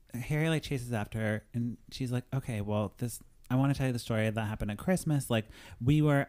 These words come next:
out, like, shopping and just having, like, the best time, like, me and my mom and my siblings,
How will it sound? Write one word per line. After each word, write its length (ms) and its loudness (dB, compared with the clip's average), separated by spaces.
out, 460 2
like, 180 -2
shopping 520 0
and 120 0
just 140 -6
having, 180 0
like, 140 0
the 100 0
best 340 -2
time, 380 0
like, 200 -2
me 100 0
and 80 0
my 120 0
mom 440 0
and 100 0
my 100 0
siblings, 540 2